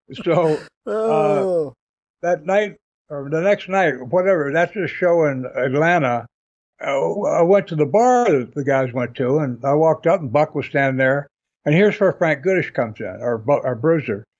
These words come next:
Speaker 2: Yeah.
Speaker 1: Bruiser, Bruiser's there with him. And Bru-, Bruiser was part of this plan to take over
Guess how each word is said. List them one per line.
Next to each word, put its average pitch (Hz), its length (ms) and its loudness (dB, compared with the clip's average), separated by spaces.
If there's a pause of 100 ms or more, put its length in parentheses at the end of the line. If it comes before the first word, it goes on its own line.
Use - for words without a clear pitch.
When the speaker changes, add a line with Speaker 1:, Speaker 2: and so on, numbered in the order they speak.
(180)
Speaker 2:
Yeah. 156 100 -8
Speaker 1:
Bruiser, 208 320 2
Bruiser's 175 420 -2
there 139 180 0
with 156 220 2
him. 104 160 -6 (720)
And 135 240 -2
Bru-, 131 140 -8
Bruiser 196 360 2
was 143 160 -4 (100)
part 180 220 2
of 135 80 -2
this 127 160 -8 (140)
plan 123 480 -2
to 127 100 -8
take 131 300 -4
over 120 380 -2